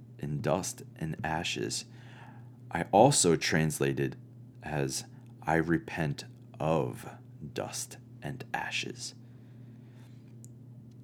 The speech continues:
You hear what I did there? It's a different preposition, and it changes everything.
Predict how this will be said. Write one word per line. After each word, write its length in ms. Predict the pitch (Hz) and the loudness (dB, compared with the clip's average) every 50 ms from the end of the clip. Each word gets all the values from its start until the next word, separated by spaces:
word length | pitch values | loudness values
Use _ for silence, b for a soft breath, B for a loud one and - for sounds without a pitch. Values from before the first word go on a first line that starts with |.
| - - - - - - - - - - | -18 -16 -16 -16 -16 -16 -18 -16 -8 -2
You 80 | 92 | 2
hear 120 | 85 107 107 | 8 8 10
what 80 | 92 | 12
I 80 | 92 90 | 12 10
did 160 | 85 95 92 | 10 10 10
there? 140 | 117 123 120 | 12 12 12
It's 240 | - 95 - - - | 12 8 6 6 2
a 140 | - - 85 | 2 2 4
different 480 | - - 104 104 - 104 92 - - | 10 10 10 12 12 6 4 4 0
preposition, 640 | - - 101 - 92 85 - 92 90 - - 73 - | 0 0 0 2 2 2 6 6 8 6 6 2 4
and 120 | 82 87 | 4 4
it 80 | 85 - | 6 8
changes 400 | - - 123 110 90 87 78 - - | 8 10 10 10 10 8 6 6 2
everything. 560 | - 98 92 98 87 73 - 73 65 - - | 0 2 6 6 6 6 6 0 -4 -4 -8